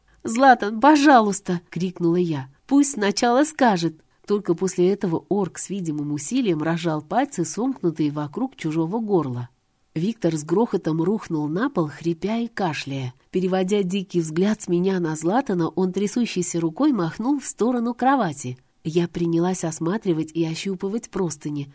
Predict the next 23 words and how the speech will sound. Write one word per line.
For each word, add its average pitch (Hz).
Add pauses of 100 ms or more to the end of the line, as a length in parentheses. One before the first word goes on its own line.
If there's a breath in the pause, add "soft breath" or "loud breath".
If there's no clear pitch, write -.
(100)
Стоило 175
заглянуть 160
вниз, 214
как 160
куб 277
нашёлся. 156 (100)
Я 147
вытащила 156
его, 139
взвешивая 170
на 180
ладони. 147
Не 180
было 180
никаких 165
сомнений, 165
что -
это 175
он, 190 (180)
подлинный. 147 (480)
«Откуда 175
он 156
здесь?» 143